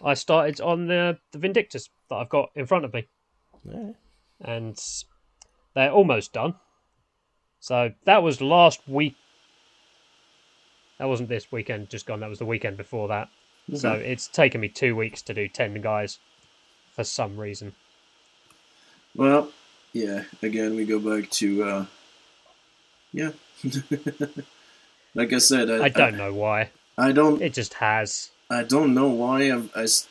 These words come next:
Speaker 2: seems to have done so little, but then I, I mean, like yesterday. Yesterday I tried to, so I made one plate for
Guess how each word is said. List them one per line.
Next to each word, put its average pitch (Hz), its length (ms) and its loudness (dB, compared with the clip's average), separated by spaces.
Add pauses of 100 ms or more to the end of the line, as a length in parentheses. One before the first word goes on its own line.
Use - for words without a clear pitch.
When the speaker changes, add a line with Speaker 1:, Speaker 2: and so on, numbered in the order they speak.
Speaker 2:
seems 117 460 4
to 123 120 0
have 117 220 2
done 120 240 0
so 117 220 2
little, 117 340 2
but 101 340 -2
then 107 480 -4
I, 117 640 0 (1120)
I 143 80 4
mean, 147 260 6 (920)
like 143 180 4
yesterday. 170 460 4
Yesterday 131 520 4
I 123 60 2
tried 117 320 2
to, 107 340 2 (840)
so 147 460 8
I 156 100 4
made 151 600 6
one 123 300 0
plate 113 320 0
for 107 480 -2